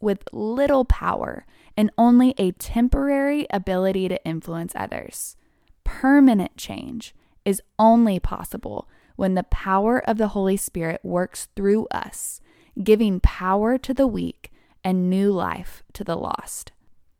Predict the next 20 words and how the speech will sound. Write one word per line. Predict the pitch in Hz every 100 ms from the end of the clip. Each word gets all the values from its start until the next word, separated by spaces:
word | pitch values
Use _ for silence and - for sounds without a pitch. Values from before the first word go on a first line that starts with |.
| _ _ _ -
The | 208
Treasure | - 214 208 233
of | - 202
Truth | - 185 -
says, | - - - - - - - _ - -
"The | 196
Holy | 185 208 240 285 285
Spirit's | - - 294 - -
power | - - 175 175 175 -
in | 175 175
us | 156 - - - - - _
can | - 202
accomplish | 185 185 185 185 165 165 - _ _ -
infinitely | 240 269 285 277 302 - 269 262 262
more | - 180 170 165 - - 190 _ _
than | - 170
we | 170
can | 175 - 165 165 - -
on | 180
our | -